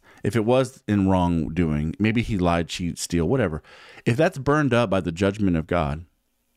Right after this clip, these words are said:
he, he loses all that time. He loses all that effort. He loses no, he gets no reward. Though himself is saved, John, right? He's in heaven.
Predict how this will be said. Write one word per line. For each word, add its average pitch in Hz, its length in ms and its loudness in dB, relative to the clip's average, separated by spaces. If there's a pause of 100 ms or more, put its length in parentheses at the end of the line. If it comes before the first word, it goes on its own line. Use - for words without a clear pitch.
(220)
he, 143 140 0 (140)
he 147 200 2
loses 131 560 0
all 127 260 2
that 117 240 -2
time. 123 460 -2 (320)
He 139 140 4
loses 151 400 2
all 113 160 4
that 98 240 2
effort. 117 360 -2 (260)
He 135 160 4
loses 147 440 4
no, 117 200 2
he 139 120 0
gets 143 220 -2
no 139 180 0
reward. 110 600 -2 (1120)
Though 147 160 4
himself 185 480 2
is 131 140 -2
saved, 104 440 0
John, 62 340 -8
right? 90 220 0
He's 135 240 0
in 156 140 0
heaven. 92 480 0